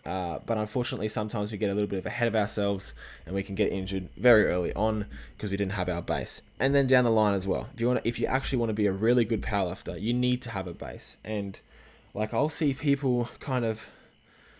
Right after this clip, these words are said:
talk about, "Yeah, I wanna be a powerlifter, I wanna be a really good powerlifter," and then they, like, don't train their accessories. And I know I've said this a heap of times, but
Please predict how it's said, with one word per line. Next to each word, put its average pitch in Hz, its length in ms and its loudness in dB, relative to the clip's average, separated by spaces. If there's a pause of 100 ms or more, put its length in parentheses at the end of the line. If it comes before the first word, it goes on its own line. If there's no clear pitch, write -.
(300)
talk 135 200 0
about, 120 200 2
"Yeah, 123 160 4
I 120 40 2
wanna 120 140 0
be 113 100 2
a 107 60 0
powerlifter, 107 640 -2
I 104 60 -4
wanna 117 140 0
be 107 120 2
a 104 40 4
really 107 180 2
good 104 160 -2
powerlifter," 107 420 -4
and 110 100 -8
then 120 80 -2
they, 123 100 2
like, 120 200 0
don't 107 200 0
train 104 220 -4
their 101 120 -4
accessories. 117 720 -6
And 120 80 -2
I 117 40 2
know 131 180 2
I've 110 100 -4
said 101 160 -2
this 98 160 -6
a 107 40 -8
heap 98 120 -4
of 92 60 -12
times, 92 300 -8
but 101 220 -8